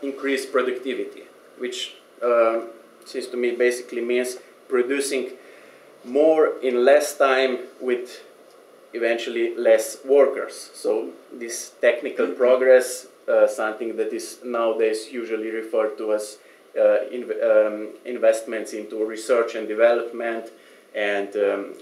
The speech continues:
Speaker 1: all those theories and perspectives of the knowledge society also apply to this. This, these are basically just euphemisms in a way for, for laying off workers. I mean, these are objectively and long term, in a long term, these technical innovations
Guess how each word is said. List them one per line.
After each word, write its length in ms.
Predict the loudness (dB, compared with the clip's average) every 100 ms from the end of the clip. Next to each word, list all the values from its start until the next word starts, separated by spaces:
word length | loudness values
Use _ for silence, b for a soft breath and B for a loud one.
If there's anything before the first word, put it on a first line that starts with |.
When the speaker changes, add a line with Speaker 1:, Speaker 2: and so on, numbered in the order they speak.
| -8
Speaker 1:
all 140 | -4
those 260 | -4 -4 -8 -18 -20
theories 500 | -6 -2 0 -2 -6
and 160 | -10 -8
perspectives 640 | -12 -6 -6 -6 -14 -12
of 260 | -4 -4 -2
the 100 | -6
knowledge 320 | -2 -2 -2
society 600 | -6 -6 -2 -2 -2 -6
also 300 | -6 -4 -4
apply 220 | -2 0
to 120 | 0 -4
this. 220 | -8 -10 B B B B B -10
This, 240 | -10 -10 -6
these 180 | 2 4
are 120 | 6
basically 460 | 6 4 0 -2
just 400 | 6 6 6 -6
euphemisms 720 | 0 0 0 -2 0 0 -2 -2
in 120 | 0
a 80 | 4
way 200 | 4 4
for, 280 | 4 2
for 220 | 2 -2 2
laying 280 | 2 2 2
off 300 | 2 0 0
workers. 580 | 0 0 -4 -14 -18 -12
I 60 | -10
mean, 180 | -8 -8
these 160 | -2
are 360 | 2 2 0 -4 -10 -16 -20 -12
objectively 720 | -6 4 4 4 -4 -6 -2
and 200 | -2 -2
long 280 | -2 -2 -2
term, 340 | 0 0 -2 -8
in 120 | -6
a 60 |
long 260 | -2 -2 -2
term, 260 | -2 -2 -6
these 240 | -8 -10 b b b _ _ _ _ _ _
technical 640 | 4 4 -2 2 2 2
innovations 920 | -4 -2 4 4 4 -4 -6 -10 -14